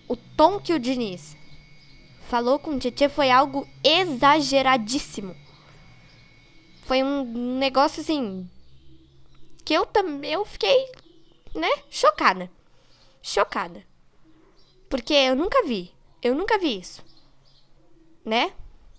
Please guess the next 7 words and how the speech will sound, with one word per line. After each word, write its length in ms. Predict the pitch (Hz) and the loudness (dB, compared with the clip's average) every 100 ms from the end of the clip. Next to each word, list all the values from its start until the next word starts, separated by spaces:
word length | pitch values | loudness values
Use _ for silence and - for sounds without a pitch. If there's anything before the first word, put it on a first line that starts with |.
| - _ _ _ - - - - | -20 _ _ _ -20 -20 -20 -6
Eu 140 | 233 220 | -2 0
acompanho 420 | 254 240 254 269 | 0 2 2 0
futebol, 640 | 277 - 226 220 196 190 - - - | -4 -6 2 4 4 0 -16 -20 -6
valendo 440 | 220 226 226 220 | 0 0 0 -4
assim 180 | 202 220 | -6 -6
mesmo, 320 | 214 185 190 | -6 -8 -6
né? 160 | 185 | -4